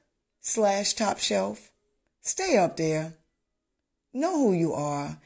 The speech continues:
Know your worth. Stay on the top shelf. Remain top tier. And move accordingly. Move accordingly.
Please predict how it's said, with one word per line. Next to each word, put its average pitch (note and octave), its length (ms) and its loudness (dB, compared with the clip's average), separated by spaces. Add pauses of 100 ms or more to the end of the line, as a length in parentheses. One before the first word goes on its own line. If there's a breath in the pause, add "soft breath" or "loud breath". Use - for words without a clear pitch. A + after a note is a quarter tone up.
(280 soft breath)
Know D#4+ 260 -2
your G#3+ 240 2
worth. D3+ 480 -2 (480)
Stay F4 460 2
on G3+ 260 2
the E3 80 0
top D#3+ 320 2
shelf. C#3+ 640 -2 (360)
Remain C#4 560 2
top F3 340 2
tier. D3+ 500 0 (3250)
And F3+ 220 -4
move F#3+ 300 2
accordingly. E3 800 -2 (3250)
Move A#3+ 320 0
accordingly. C#3 760 -4